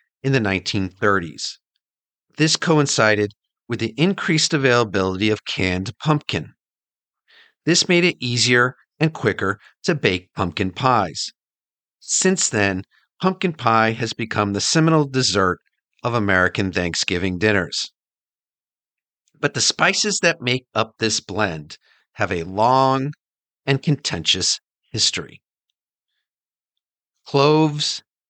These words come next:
nutmeg, and cinnamon are the main spices. Add to this black pepper,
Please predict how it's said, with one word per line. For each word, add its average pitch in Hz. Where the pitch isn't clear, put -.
nutmeg, 120
and 113
cinnamon 92
are 107
the 104
main 98
spices. -
Add 135
to -
this 120
black 107
pepper, 104